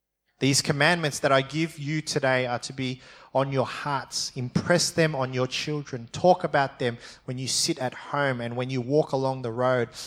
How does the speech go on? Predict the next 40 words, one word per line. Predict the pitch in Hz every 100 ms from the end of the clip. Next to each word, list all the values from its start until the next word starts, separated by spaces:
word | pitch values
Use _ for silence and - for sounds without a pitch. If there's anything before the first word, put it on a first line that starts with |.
| -
and | 127
when | 123
you | 131
lie | 117 127 135 135
down | 131 131 131 120
and | 123 117
when | 117
you | 120
get | 104 131 120
up. | 113 - _ _ _ _ _ _ _ _ _ _ _ _ _ _ _ _ -
Tie | - 156 156
them | 151 151
as | 139
symbols | - - 165 160 165 147
on | 127 123
your | 120
hands | 113 147 147 147 139 -
and | 107 104
bind | 139 135 147 139
them | 135 135 131 - -
on | 117
your | 113 113
foreheads. | - 127 123 - 123 - - 131
Write | 127 131 135
them | - 135
on | 123 127
the | 110 98
doorframes | 143 156 - 139 135 131
of | - 107
your | 110
houses | 101 - 127 127 139 131 - - _ _
and | 113
on | 107 110 113
your | 101 98
gates. | - 104 104 - -
This | - -
is | 107 98
the | 104
word | 95 101 98
of | 104 98